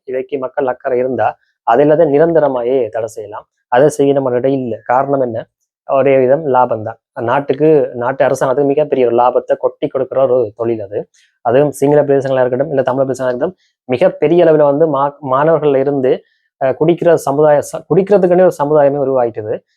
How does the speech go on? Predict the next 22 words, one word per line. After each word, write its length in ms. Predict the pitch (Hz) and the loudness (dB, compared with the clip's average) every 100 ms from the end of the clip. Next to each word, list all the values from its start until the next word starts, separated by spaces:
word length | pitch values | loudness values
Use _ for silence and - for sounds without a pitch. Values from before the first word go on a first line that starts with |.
| _ 139 | _ -2
இதுக்காக 300 | 180 185 170 | 0 2 2
தான் 180 | 202 202 | 0 0
குடிமக்கள்ன்றே 640 | 180 220 190 175 165 170 | 0 0 0 0 2 2
பேர் 220 | 156 156 | 2 2
வச்சாங்களோ 380 | 139 131 135 135 | 2 -2 -4 -2
தெரியல. 460 | 131 117 113 107 107 123 | -2 -4 -4 -8 -8 -8
அவ்வளவுக்கு 460 | 120 139 147 143 | -2 0 0 0
ஒரு 80 | 139 | 0
அழகான 440 | 123 131 139 131 123 | 0 -2 -4 -8 -8
தமிழ் 300 | 120 135 147 - | -6 -4 -4 -6
சொல்லே 320 | 123 120 131 113 | -4 0 0 0
வச்சுட்டாங்க, 460 | 110 _ 104 101 135 _ _ _ _ | -4 _ -18 -16 -18 _ _ _ _
குடிக்குன்னு 580 | 135 131 131 123 104 98 | 0 2 2 -2 -6 -10
சொல்லி. 240 | - 104 135 _ _ - | -14 -14 -14 _ _ -4
அப்ப 40 | 117 | -2
அப்படி 220 | 117 139 | 0 2
இருக்கே, 240 | 151 156 120 | 2 2 0
அதாவது 260 | 113 127 | 2 2
என்ன, 120 | 135 127 | 2 -2
தண்ணியை 400 | 123 135 170 175 | -4 0 2 2
மட்டும்தான் 340 | 156 151 175 160 | 2 0 -4 -4
குடிக்கிறது. 380 | 139 123 101 | -6 -6 -12